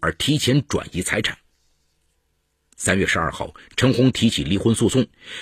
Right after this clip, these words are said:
要求法庭将现存的二百一十点八万元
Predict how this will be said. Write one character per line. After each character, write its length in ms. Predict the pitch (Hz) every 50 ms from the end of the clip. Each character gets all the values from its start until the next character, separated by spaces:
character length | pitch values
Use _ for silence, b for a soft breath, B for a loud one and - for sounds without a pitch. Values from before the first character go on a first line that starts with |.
| B
要 200 | - 104 101 104
求 160 | 98 - 95
法 200 | 98 - - 55
庭 200 | - - 80 85
将 220 | 80 - 113 117 117
现 320 | - - - 180 139 104
存 180 | - - - 98
的 80 | 117 -
二 140 | - 110 80
百 220 | - - - - - -
一 140 | 139 139
十 120 | 135 - -
点 160 | - 73 71
八 180 | - - 151 165
万 200 | 143 135 120 -
元 280 | - 80 82 110 151 -